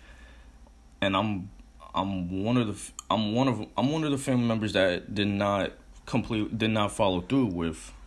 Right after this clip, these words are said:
college. You know, my sister's doing good in it. I have, actually, I have three sisters,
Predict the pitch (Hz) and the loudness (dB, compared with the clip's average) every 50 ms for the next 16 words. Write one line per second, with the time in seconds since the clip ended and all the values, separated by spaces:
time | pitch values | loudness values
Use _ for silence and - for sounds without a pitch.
0 | - - - 92 87 87 71 64 64 64 117 - - 85 95 98 90 85 87 82 | -12 -4 0 2 2 2 0 -4 -6 -8 -8 -8 -8 -6 -4 -2 -2 -2 -2 -2
1 | 85 87 - - 110 101 - - 98 95 90 98 101 98 98 98 98 98 98 98 | -4 -4 -4 -4 -4 -6 -4 -6 -6 -6 -6 -6 -6 -4 -4 -4 -2 -2 -2 -2
2 | 98 98 98 101 92 - 78 92 95 95 85 - - 104 107 - - 98 87 82 | -2 -2 -2 -2 0 0 0 0 0 -2 0 0 0 0 0 -2 -4 -4 -2 -2
3 | - - 90 87 90 - - - - 92 90 92 107 113 113 113 - - - 104 | -2 -2 -2 -2 -2 -6 -12 -14 -8 -4 -2 0 0 2 0 0 -2 -4 -4 -4
4 | 95 - - - 95 92 95 98 - | -4 -4 -4 -4 -4 -4 -4 -6 -8